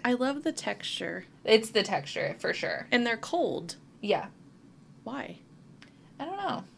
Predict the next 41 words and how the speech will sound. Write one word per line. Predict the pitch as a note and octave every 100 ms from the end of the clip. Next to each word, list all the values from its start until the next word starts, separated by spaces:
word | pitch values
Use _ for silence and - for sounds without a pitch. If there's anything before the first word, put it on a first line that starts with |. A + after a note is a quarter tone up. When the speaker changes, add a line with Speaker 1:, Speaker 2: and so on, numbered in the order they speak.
| - - - - - - - -
Speaker 2:
It | -
Speaker 1:
It's | B3+
Speaker 2:
might, | D#4+
Speaker 1:
great. | C4
Speaker 2:
maybe | C4 D4 D#4+
the | C#4
cabinet | G#3+ F#3 F#3 A3 B3+ B3+
that | B3 G#3
I | G3+
keep | G#3 G3+ -
them | A3
in, | A3+ A#3 A#3 A#3
since | A3+ G3
it's | F#3 -
right | F#3+ F#3
next | F3+ F3 -
to | -
the | E3+
fridge. | - E3 F3 A3 A#3 - - - - -
Speaker 1:
Yeah, | G#3+ G#3 F#3+ F#3+ F#3 -
that | G#3
might | G#3+
Speaker 2:
Maybe | G#3+
Speaker 1:
be | G3 F#3+
it. | F3+ F3+ -
Speaker 2:
a | F#3
little | F#3+ F#3
residual | F3+ F3 F3+ F3 F#3 F3+ F3
coolness. | F3 - F3+ F3+ F#3 F#3+ G3 - - -
Speaker 1:
But | C#4+
I | F4+
feel | G4+ G4
like | F#4 E4 -
any | A3+ A#3 A#3+
powdered | - G#3+ G#3 G3+
donut | G3 G3 F#3+ F3+
I've | F3
ever | F3+ F3 F3
eaten | F#3+ F#3+ F3+ F3 E3+ - - - - -
is | F#3+ F3+ - - - -
cold. | - C4+ A3+ - -